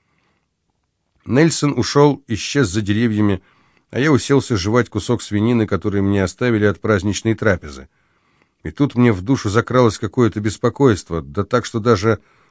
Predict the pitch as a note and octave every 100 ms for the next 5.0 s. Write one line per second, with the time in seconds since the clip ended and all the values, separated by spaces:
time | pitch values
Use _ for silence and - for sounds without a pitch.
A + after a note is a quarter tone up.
0 | - A#2+ A#2+ - G#2+ A2+ B2+ A2+ - A#2+
1 | C3 - A2 - - E2+ _ _ _ -
2 | G2 F#2+ A2+ B2+ A#2+ G2 - G2 - G#2+
3 | A#2 B2 A2 G#2 G#2 G#2 G#2+ F2+ A#2+ -
4 | A2 A#2+ B2+ D2+ D#2 F2+ F2 - D#2+